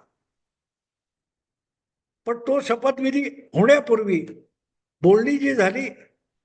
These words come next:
ती बोलणी फिसकटवताना काकांनी अखेरच्या क्षणी सुप्रियाला केंद्रात मंत्री करण्याची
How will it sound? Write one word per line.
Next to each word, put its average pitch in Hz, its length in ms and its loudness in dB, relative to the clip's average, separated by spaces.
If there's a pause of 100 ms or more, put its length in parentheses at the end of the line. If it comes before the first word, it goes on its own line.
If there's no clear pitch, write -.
(560)
ती 262 100 2
बोलणी 269 400 2
फिसकटवताना 220 1000 0
काकांनी 214 800 -2
अखेरच्या 254 500 2
क्षणी 214 400 -4 (280)
सुप्रियाला 233 680 2
केंद्रात 233 460 0 (160)
मंत्री 202 340 0
करण्याची 214 560 -2